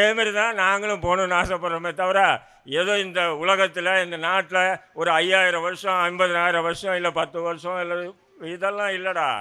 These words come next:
எங்களுக்கு முன்னாடியும் ஒண்ணும் இல்ல, பின்னாடியும் ஒண்ணும் இல்ல. முன்னாடி ஒண்ணும் இல்ல, பின்னாடி ஒண்ணும் இல்ல. என்னன்னா, பின்னாடி சொத்து சுகமும் நாங்க சேர்த்து வைக்கல, முன்னாடி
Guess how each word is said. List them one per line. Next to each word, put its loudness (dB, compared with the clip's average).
எங்களுக்கு -6
முன்னாடியும் 2
ஒண்ணும் -8
இல்ல, -4
பின்னாடியும் -6
ஒண்ணும் -6
இல்ல. 0
முன்னாடி -2
ஒண்ணும் -8
இல்ல, -4
பின்னாடி -10
ஒண்ணும் -10
இல்ல. -8
என்னன்னா, -8
பின்னாடி 0
சொத்து -8
சுகமும் -8
நாங்க -6
சேர்த்து -8
வைக்கல, -6
முன்னாடி -10